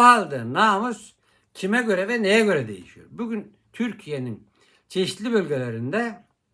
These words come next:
bazı yapılan işler, hani biraz daha açık konuşayım, pezevenklik bazı bölgeler için gayet hoş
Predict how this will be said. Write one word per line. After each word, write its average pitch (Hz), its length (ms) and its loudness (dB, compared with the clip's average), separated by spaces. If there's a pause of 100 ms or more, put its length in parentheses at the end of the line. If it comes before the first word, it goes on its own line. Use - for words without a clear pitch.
(760)
bazı 220 440 6
yapılan 147 640 -6
işler, - 840 -6 (1040)
hani 151 360 -10
biraz 143 300 -8
daha 143 180 -4
açık - 320 -20
konuşayım, - 520 -16 (680)
pezevenklik 214 720 0
bazı 190 420 4
bölgeler 127 400 -6
için 196 440 -10 (400)
gayet 185 460 2
hoş - 640 0